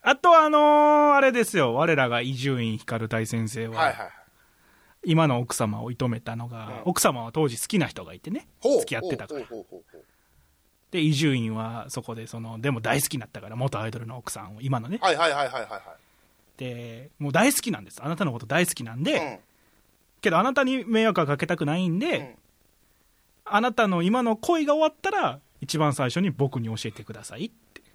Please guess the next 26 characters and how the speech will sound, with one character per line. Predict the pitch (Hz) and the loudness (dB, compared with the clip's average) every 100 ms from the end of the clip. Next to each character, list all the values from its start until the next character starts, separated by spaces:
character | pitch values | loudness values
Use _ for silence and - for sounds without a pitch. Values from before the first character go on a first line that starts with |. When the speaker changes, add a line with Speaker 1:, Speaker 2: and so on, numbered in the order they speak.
| _ _ _ _ _ _ - | _ _ _ _ _ _ -10
Speaker 2:
あ | 202 214 214 208 190 185 175 | -8 -8 -12 -14 -16 -20 -16
ー、 | - | -10
そ | 220 | -10
う | 170 | -10
な | |
ん | |
や。 | 104 - _ _ _ _ _ _ _ _ _ _ _ - | -14 -20 _ _ _ _ _ _ _ _ _ _ _ -4
Speaker 1:
で、 | 262 180 | -2 2
二 | 160 | 2
年 | 165 165 160 | 4 4 2
半 | 165 160 127 | 2 2 0
か | 113 | -4
三 | - 120 | -4 -2
年 | 120 123 | -2 -4
ぐ | 135 | -4
ら | |
い | 107 | -6
待 | 127 | -12
っ | - _ | -16 _
て、 | 349 143 131 | -4 -4 -6
Speaker 2:
は | 117 | -18
い。 | _ _ _ _ _ _ _ _ _ _ _ - | _ _ _ _ _ _ _ _ _ _ _ -8
Speaker 1:
奥 | 135 | -4
さ | - 117 | -4 0
ん | |
が、 | 180 175 | 2 0